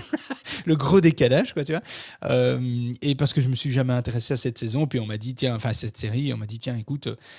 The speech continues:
il faut vraiment que tu regardes, c'est vraiment sympa. » Je dis, « Bon, allez, je vais faire l'effort, je vais regarder. » Et donc, j'ai, j'ai tapé, euh, Game of Thrones,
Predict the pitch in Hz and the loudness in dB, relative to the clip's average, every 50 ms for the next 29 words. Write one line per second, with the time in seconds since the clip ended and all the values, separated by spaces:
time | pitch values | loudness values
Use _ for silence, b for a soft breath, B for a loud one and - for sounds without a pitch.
0 | B B - - 117 107 117 127 143 151 - - 131 113 107 117 135 139 147 151 | B B -8 -8 -6 -4 0 0 0 0 0 0 -2 -2 -2 -2 0 0 0 0
1 | 143 123 117 113 - 123 113 113 117 127 127 - - 110 - - 123 117 110 113 | 0 0 -2 -2 -2 -2 -2 -2 -2 -2 -2 -2 -4 -4 -2 -2 -2 -2 -2 -4
2 | 110 113 110 110 110 107 113 120 - 143 135 135 123 - - 135 143 131 113 113 | -4 -4 -4 -4 -4 -4 -4 -2 0 2 2 2 2 2 2 2 2 2 0 -2
3 | 110 110 110 107 110 120 151 B B B B B B B - 131 139 165 160 160 | -2 -2 -2 -2 0 -2 -2 B B B B B B B -2 2 4 6 8 6
4 | 160 165 - 123 156 151 - 143 123 - 151 147 135 131 123 143 143 139 135 123 | 6 6 4 2 2 4 4 4 4 4 4 4 4 4 4 4 4 4 2 0
5 | - - 151 147 147 | 0 2 2 4 4